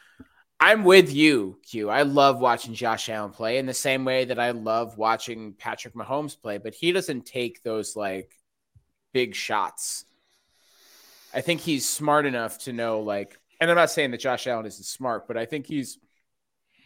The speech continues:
more aware enough of, like,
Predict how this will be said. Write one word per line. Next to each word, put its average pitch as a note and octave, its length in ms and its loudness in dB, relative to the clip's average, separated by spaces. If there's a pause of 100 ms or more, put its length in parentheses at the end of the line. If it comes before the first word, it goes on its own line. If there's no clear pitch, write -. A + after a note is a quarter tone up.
(800)
more D3+ 300 6
aware B2 420 2
enough G#2 340 -8
of, G2+ 140 -14
like, G2 420 -10